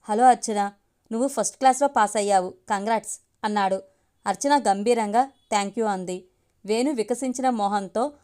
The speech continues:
ఆనందరావు వైపు చూశాడు. అది గమనించిన అర్చన తండ్రితో అంది, "నాన్న, వేణు నా స్నేహితుడు, నా శ్రేయోభిలాషి." ఆయన ఒక్కసారి వేణుని ఎగాదిగా చూసి సన్నగా నిట్టూర్చి, "వెళ్ళు" అన్నట్టు చేత్తో సైగ చేశాడు. వేణు ఆయన వైపు కృతజ్ఞతగా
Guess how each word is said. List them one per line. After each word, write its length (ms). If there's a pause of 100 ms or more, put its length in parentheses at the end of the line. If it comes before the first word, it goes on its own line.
(180)
ఆనందరావు 460
వైపు 300 (100)
చూశాడు. 440 (320)
అది 240
గమనించిన 460
అర్చన 380
తండ్రితో 480
అంది, 400 (280)
"నాన్న, 360 (200)
వేణు 260 (140)
నా 120
స్నేహితుడు, 560 (320)
నా 100
శ్రేయోభిలాషి." 840 (360)
ఆయన 200
ఒక్కసారి 480
వేణుని 380
ఎగాదిగా 480 (120)
చూసి 340 (280)
సన్నగా 420
నిట్టూర్చి, 680 (200)
"వెళ్ళు" 360 (320)
అన్నట్టు 320
చేత్తో 400
సైగ 280 (100)
చేశాడు. 600 (280)
వేణు 240
ఆయన 260
వైపు 320
కృతజ్ఞతగా 680